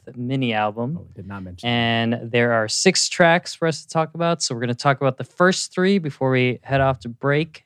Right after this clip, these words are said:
Speaker 1: And to mix things up, uh, 'cause I like to mix things up, um, I am gonna have Alan Mark, 'cause he didn't have much to talk about in the rundown. So that means he has enough energy to start talking about the lead single,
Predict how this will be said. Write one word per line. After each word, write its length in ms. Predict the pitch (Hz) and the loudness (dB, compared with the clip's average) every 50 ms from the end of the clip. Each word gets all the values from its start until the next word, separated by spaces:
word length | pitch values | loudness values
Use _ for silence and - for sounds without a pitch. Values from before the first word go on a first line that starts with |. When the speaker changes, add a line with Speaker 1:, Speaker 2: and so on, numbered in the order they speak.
| _ - | _ -6
Speaker 1:
And 500 | 120 123 123 123 117 120 120 120 117 120 - _ - _ _ | -4 -2 0 0 0 2 0 0 -2 -4 -10 _ -20 _ _
to 80 | - 135 | -4 0
mix 280 | 139 160 170 - - | 2 2 2 0 0
things 300 | - 165 165 165 151 135 | -2 0 2 2 2 4
up, 240 | 139 151 160 170 151 _ - - - | 4 4 4 2 0 _ -12 -8 -4
uh, 220 | 123 123 120 117 | -2 -2 -2 -2
'cause 160 | 117 - 113 | -4 -6 -6
I 60 | 117 117 | -4 -4
like 200 | 117 117 113 - | -4 -4 -6 -8
to 40 | - | -10
mix 240 | 117 127 123 - - | -10 -10 -10 -12 -12
things 260 | - 127 123 120 113 | -8 -8 -8 -6 -4
up, 260 | 127 139 151 156 _ _ _ _ _ _ _ _ _ _ _ _ _ _ - | -4 -6 -6 -8 _ _ _ _ _ _ _ _ _ _ _ _ _ _ -2
um, 520 | 123 120 120 117 117 117 113 113 117 120 - - - | 2 2 4 4 4 4 4 2 0 -2 -4 -2 2
I 180 | 135 151 170 180 | 4 6 6 6
am 140 | 175 165 156 | 4 4 2
gonna 180 | 151 147 143 131 | 2 0 0 0
have 400 | 127 139 139 135 135 131 127 123 _ _ _ | 0 2 2 2 2 2 -2 -6 _ _ _
Alan 300 | 131 131 135 135 131 123 | 0 2 2 2 2 4
Mark, 460 | 120 143 175 160 131 120 - - - - - - _ _ _ _ _ | 4 4 4 4 2 0 -4 -12 -20 -20 -20 -20 _ _ _ _ _
'cause 140 | - 131 117 | -4 -2 0
he 80 | 139 | 2
didn't 340 | 143 175 196 190 170 160 - - | 4 4 4 4 2 0 -4 -6
have 180 | - 160 170 165 | -2 0 0 2
much 200 | 160 165 160 - | 2 -2 -2 -4
to 40 | - | -4
talk 160 | - 160 160 | -4 -2 -2
about 100 | 147 160 | -2 -2
in 80 | 156 151 | -4 -4
the 60 | 147 | -4
rundown. 500 | 131 156 160 147 127 120 113 110 107 110 | -4 -4 -4 -2 -2 -2 -2 -2 -4 -8
So 220 | - - - 120 113 | -8 -4 -2 0 2
that 140 | 120 123 | 2 2
means 200 | 123 135 131 120 | 2 2 0 0
he 80 | - 131 | 0 0
has 120 | 123 113 | 0 0
enough 260 | 120 117 131 151 151 - | 0 0 0 0 0 0
energy 600 | 135 135 135 135 131 120 123 120 117 113 113 117 117 _ _ _ _ | -2 -2 0 0 0 0 0 0 0 -2 -4 -6 -10 _ _ _ _
to 60 | - | -8
start 340 | 135 - - 139 139 147 147 | -8 -2 2 4 4 4 4
talking 320 | 151 - 143 135 127 - 135 | 4 2 2 2 2 -2 -2
about 380 | 127 120 123 120 117 117 113 - - | 0 2 2 2 2 0 -2 -6 -6
the 120 | 120 131 | -4 -4
lead 360 | 127 123 123 147 165 175 - | -2 -2 -2 -2 -2 -2 -4
single, 640 | - - - 160 147 147 131 127 120 113 117 117 120 | -4 -2 -2 0 0 2 2 2 2 2 0 -2 -6